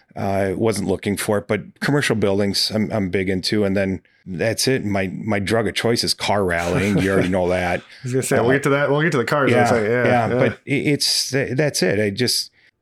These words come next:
Speaker 1: eventually, um, if the kids don't take over Agave,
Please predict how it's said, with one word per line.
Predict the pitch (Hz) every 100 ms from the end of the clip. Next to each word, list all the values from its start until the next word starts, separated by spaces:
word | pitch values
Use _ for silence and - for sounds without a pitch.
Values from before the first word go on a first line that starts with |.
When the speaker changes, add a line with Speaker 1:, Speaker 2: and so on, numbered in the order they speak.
| _
Speaker 1:
eventually, | 135 135 147 - 151 151 147 147 -
um, | 117 113 110 107 92 - _ _ _ _
if | 131 123
the | 123
kids | - 143 135 120
don't | 139 135 127 - -
take | 135 123
over | 131 127 123 127
Agave, | 117 113 107 113 120 123